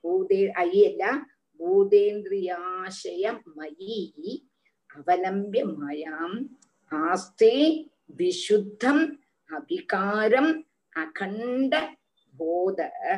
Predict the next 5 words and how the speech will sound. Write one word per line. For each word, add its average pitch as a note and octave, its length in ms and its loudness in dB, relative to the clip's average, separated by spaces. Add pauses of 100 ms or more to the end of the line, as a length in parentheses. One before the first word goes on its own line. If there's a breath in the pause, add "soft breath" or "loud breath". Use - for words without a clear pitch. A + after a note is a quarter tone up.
(460)
போதம் F#3+ 880 0 (400)
ஆதப்பியமான A3 1300 0
ஹிருதயே E3 880 -2 (340)
அவசிதம் A#3+ 880 -2
நமாமி. D#4 560 -10